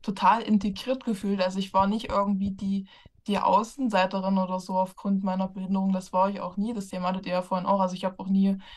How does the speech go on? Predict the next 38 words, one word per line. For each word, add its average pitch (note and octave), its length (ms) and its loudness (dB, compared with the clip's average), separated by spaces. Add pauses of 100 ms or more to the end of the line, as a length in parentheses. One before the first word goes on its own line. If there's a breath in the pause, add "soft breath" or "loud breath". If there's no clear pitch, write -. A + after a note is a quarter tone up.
(140 loud breath)
Erfahrungen F#3+ 460 2
mit F3+ 140 -4
Mobbing A3 380 -2
oder G3 260 -4
so G3 160 -6
gemacht. G3+ 600 -2 (760 loud breath)
Mm, G3+ 600 -10 (540)
und F#3+ 200 6
dann F#3 180 6
an G3+ 180 6
der, G3 280 4
an F#3+ 120 6
der F#3 140 4
weiterführenden A#3+ 760 0
Schule A#3+ 680 -2 (2250)
wüsste G#3 280 0
ich G3+ 60 0
jetzt G3+ 260 0
nicht. G#3 180 4
Also G3 140 2
ich G3 80 -4
muss A3+ 140 4
auch A3 100 2
dazu G3+ 320 -2
sagen, G#3+ 300 -2
dass G3+ 160 -8
ich, F#3+ 240 -10 (140)
äh, G3 120 -12 (380)
eigentlich G3+ 320 2
auch G3+ 60 -2
die G3 120 -2
ganze G3+ 260 2
Zeit G3+ 200 2
eine G3+ 240 2
mit G#3 180 4
der F#3 100 0
schlechtsehendsten A#3+ 1120 -2
war. A#3+ 400 0